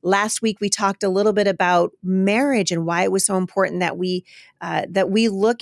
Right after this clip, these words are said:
at our marriages from a godly perspective. And, uh, Esther's story and the story of Vashti and, and, uh, Xerxes, the king of that time, you know,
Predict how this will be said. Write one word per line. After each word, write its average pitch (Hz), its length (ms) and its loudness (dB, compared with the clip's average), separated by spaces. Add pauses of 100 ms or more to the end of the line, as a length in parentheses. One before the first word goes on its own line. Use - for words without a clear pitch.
at 214 140 0
our 190 160 2
marriages 175 640 0
from 180 200 -2
a 170 120 -2
godly 170 540 -2
perspective. 160 800 -2 (440)
And, 165 400 -2
uh, 160 280 0
Esther's 226 520 0
story 156 460 0
and 180 140 2
the 175 60 0
story 190 340 0
of 160 140 0
Vashti 175 720 -2
and, 170 340 -2 (240)
and, 170 300 -2
uh, 160 160 0
Xerxes, 156 680 0
the 165 80 -4
king 208 320 -2
of 160 140 -4
that 156 260 -2
time, 160 460 -8 (260)
you 170 100 -4
know, 165 120 -2